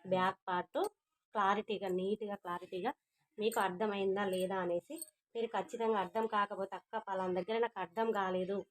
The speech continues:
మళ్ళీ ఒకసారి రిపీట్ చేయండి" అని మీరు నా కామెంట్ బాక్స్‌లో అయితే కామెంట్ చేయండి ఫ్రెండ్స్.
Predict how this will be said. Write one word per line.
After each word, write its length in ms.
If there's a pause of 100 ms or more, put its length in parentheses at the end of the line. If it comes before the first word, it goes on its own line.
(140)
మళ్ళీ 260
ఒకసారి 340
రిపీట్ 320
చేయండి" 360
అని 140
మీరు 180
నా 120
కామెంట్ 380
బాక్స్‌లో 280
అయితే 140
కామెంట్ 360
చేయండి 200
ఫ్రెండ్స్. 300